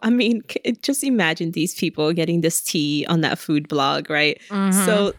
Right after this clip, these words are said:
Speaker 1: the news says, "Yeah, this crazy story, the wife is cooperating," because at this point, Emily is also guilty of insurance fraud.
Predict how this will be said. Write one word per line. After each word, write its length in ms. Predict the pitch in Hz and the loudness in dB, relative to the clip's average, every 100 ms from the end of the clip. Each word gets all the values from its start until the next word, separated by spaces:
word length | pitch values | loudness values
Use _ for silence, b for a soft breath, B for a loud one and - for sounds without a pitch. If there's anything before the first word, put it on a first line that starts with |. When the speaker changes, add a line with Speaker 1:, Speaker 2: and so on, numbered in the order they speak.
| _ - | _ -2
Speaker 1:
the 100 | 208 | 2
news 440 | 202 208 247 269 | 2 2 0 -2
says, 720 | - 202 190 165 170 170 196 | -2 0 0 0 0 -2 -4
"Yeah, 280 | 233 254 233 | 0 2 0
this 260 | 190 185 - | 0 -2 -4
crazy 440 | - 202 247 262 | -4 -2 0 -2
story, 580 | 247 - 240 247 202 175 | -4 -2 0 2 0 -2
the 140 | 175 170 | -2 0
wife 380 | 175 214 247 | 2 0 0
is 120 | 214 - | -2 -4
cooperating," 960 | - 196 196 - 190 180 180 175 170 | -4 0 0 0 0 2 2 0 0
because 340 | 175 - 185 180 | -2 -2 0 -2
at 100 | - | -2
this 200 | 349 - | -2 -4
point, 320 | - 180 170 | -2 0 0
Emily 600 | - 254 240 185 175 170 | 0 0 2 2 0 -2
is 180 | 180 170 | -2 -2
also 300 | - 190 185 | 0 0 -2
guilty 440 | 170 175 190 - 165 | 0 0 0 0 0
of 120 | 160 | 0
insurance 560 | 156 - 240 262 196 | -2 -2 -2 0 0
fraud. 560 | - - 156 147 156 175 | -2 -2 2 2 0 -2